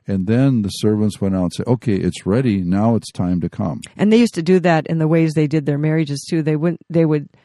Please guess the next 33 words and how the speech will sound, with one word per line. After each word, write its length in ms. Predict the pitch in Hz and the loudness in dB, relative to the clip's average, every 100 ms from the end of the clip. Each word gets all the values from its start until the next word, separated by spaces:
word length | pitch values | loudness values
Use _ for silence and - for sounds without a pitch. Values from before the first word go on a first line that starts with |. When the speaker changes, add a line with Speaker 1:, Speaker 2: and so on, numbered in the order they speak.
| _ _ - | _ _ 0
Speaker 2:
get 200 | 196 - | 0 2
betrothed, 460 | 180 - 175 170 165 | -4 2 2 2 0
and 100 | 160 | 0
then 140 | 160 | 0
they'd 140 | 156 151 | 0 0
wait 200 | 170 160 | 0 0
a 40 | |
year 260 | 151 156 156 | 0 0 0
or 40 | |
so 200 | 147 151 | 0 -2
and 100 | 151 | -2
get 120 | 147 | -4
the 80 | 160 | -4
house 240 | 156 151 - | -2 -4 -4
built, 280 | 151 147 147 | -2 -2 -2
and 100 | 147 | -4
then 120 | 156 | -2
they'd 200 | 156 143 | -2 -4
come 180 | - 160 | -2 -2
at 60 | 160 | -2
the 80 | 156 | 2
middle 180 | 185 190 | 4 4
of 60 | |
the 60 | 165 | 2
night, 340 | 175 190 170 - _ _ - | 2 2 0 -4 _ _ -4
and 200 | 165 180 | 2 2
it's 120 | 170 | 2
ready, 180 | 240 262 | 2 4
ready, 180 | 254 247 | 4 4
ready. 300 | 254 247 202 | 4 4 2
And 160 | 175 170 | 0 0
everybody 320 | 175 175 175 | 2 4 4
was, 160 | 165 | 2